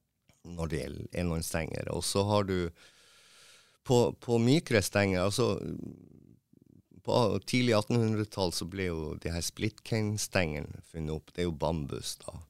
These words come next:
Eh, man bruker jo det til makttrø, og man har brukt det til, eh, laksestenger og til, eh, enhåndsfluestenger. Og dem er jo da, eh, satt sammen av, eh,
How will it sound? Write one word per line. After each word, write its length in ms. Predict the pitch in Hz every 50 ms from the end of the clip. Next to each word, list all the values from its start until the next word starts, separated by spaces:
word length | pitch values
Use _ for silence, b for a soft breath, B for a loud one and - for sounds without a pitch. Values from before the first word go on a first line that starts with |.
| _ _ _ _ _ _ _ -
Eh, 220 | 95 80 73 - - -
man 240 | - - 85 90 87
bruker 400 | 87 101 104 95 - - 90 85
jo 100 | 78 78
det 220 | 76 85 85 78
til 160 | - - 78 82
makttrø, 540 | 87 85 - - - - - 90 90 90 85
og 180 | 82 80 78 85
man 180 | 85 78 78
har 100 | 76 76
brukt 300 | 73 73 76 80 - -
det 120 | - 67 -
til, 120 | - - -
eh, 540 | 71 71 73 69 67 - - - - 69 69
laksestenger 800 | 76 85 - - - - 85 - - - 82 80 80 78 76 76
og 220 | 98 123 147 139 -
til, 360 | - 104 87 80 80 78 69 67
eh, 300 | 69 69 69 69 - - -
enhåndsfluestenger. 1200 | - 82 85 85 78 78 76 73 71 - - - - 80 78 73 69 - _ - 76 71 - - - _ B B B B B B B B B B B B B B B B B B B B -
Og 80 | 117
dem 180 | 123 160 165 156
er 120 | 151 147 143
jo 80 | 120
da, 160 | 101 113 110 104 98 95 - - -
eh, 760 | 85 82 95 95 90 90 87 85 85 82 82 80 80 80 78 78 78 - - - - - - -
satt 320 | 67 - - 123 120 -
sammen 400 | - - - 104 101 87 85 85 82
av, 260 | 82 85 82 78 80 80 80
eh, 420 | 80 80 80 80 78 78 78 76